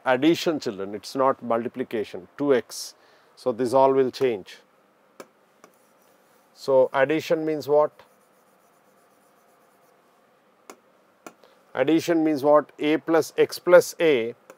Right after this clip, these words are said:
plus I into y plus b. X plus A is two x means x plus A equal to two x and, uh,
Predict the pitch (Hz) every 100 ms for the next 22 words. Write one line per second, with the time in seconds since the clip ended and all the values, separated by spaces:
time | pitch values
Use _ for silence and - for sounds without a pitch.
0 | _ _ _ _ - _ - _ - _
1 | _ _ _ _ _ _ _ - - 147
2 | 139 - - 143 151 170 160 147 156 151
3 | 135 127 135 - 147 131 98 120 110 _
4 | _ _ - _ _ _ _ - _ -
5 | _ - _ _ _ - _ _ _ _
6 | - 139 139 - 180 180 185 170 160 -
7 | 165 160 - 165 170 147 147 - - _
8 | 165 160 - - 156 151 135 156 147 143
9 | 156 - 156 170 170 - - - _ _
10 | - _ _ _ _ - 135 139 131 127
11 | 123